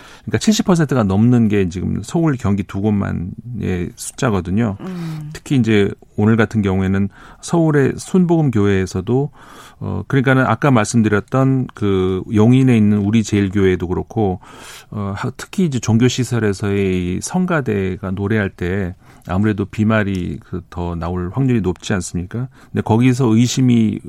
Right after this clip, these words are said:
Speaker 1: 그 많이 되고 있는 것이죠. 어, 그 부분에 있어서 종교인들도 특히 신경을 많이 써주셔야 할 것 같습니다.
Speaker 2: 네, 네.
Speaker 1: 어, 우리나라가 첫 확진자가 나왔던 것이 일월 이십 일이었죠.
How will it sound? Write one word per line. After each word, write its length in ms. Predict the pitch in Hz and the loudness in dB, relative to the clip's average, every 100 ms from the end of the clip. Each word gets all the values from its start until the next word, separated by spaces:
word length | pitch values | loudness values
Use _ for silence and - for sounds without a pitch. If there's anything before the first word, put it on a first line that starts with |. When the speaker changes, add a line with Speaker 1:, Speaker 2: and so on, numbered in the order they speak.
| - - | -10 -8
Speaker 1:
그 120 | 104 | -4
많이 380 | 92 92 101 92 | 0 2 2 0
되고 340 | - 95 104 95 | -2 -2 -2 0
있는 240 | 101 107 | 2 2
것이죠. 480 | 92 - - 127 110 - - - - - | 0 -6 -6 -6 -6 -12 -20 -20 -20 -12
어, 400 | 107 107 107 110 | -10 -8 -8 -8
그 160 | - 123 | -2 0
부분에 320 | 131 131 123 | 2 4 2
있어서 320 | 104 101 110 | 2 0 -2
종교인들도 600 | 98 107 110 113 104 98 | -2 -2 2 2 2 -2
특히 220 | - - - | -6 -12 -10
신경을 320 | - 147 123 | -6 -2 0
많이 200 | 90 95 | 0 -2
써주셔야 500 | 147 143 139 120 107 | -2 -4 -4 -4 -4
할 80 | 95 | -4
것 120 | 101 | -6
같습니다. 440 | 92 - 101 - | -8 -6 -6 -4
Speaker 2:
네, 220 | 185 185 170 | -4 -6 -8
네. 260 | 143 143 151 - - - - | -10 -14 -16 -20 -20 -20 -4
Speaker 1:
어, 480 | 120 117 120 117 110 - - | 0 2 4 4 2 -4 -2
우리나라가 760 | 131 165 165 151 147 131 135 | 2 4 4 4 2 2 0
첫 220 | 131 214 208 | 0 -2 -2
확진자가 520 | 160 - - 185 170 127 | -6 -8 -2 2 4 4
나왔던 340 | 104 - 110 | 2 2 0
것이 260 | 101 - 107 | 0 -2 -2
일월 560 | 95 101 117 120 104 | 0 0 2 2 2
이십 360 | 85 117 - 107 | 0 -2 -2 -6
일이었죠. 560 | 98 92 85 101 98 | -2 -4 -4 -6 -6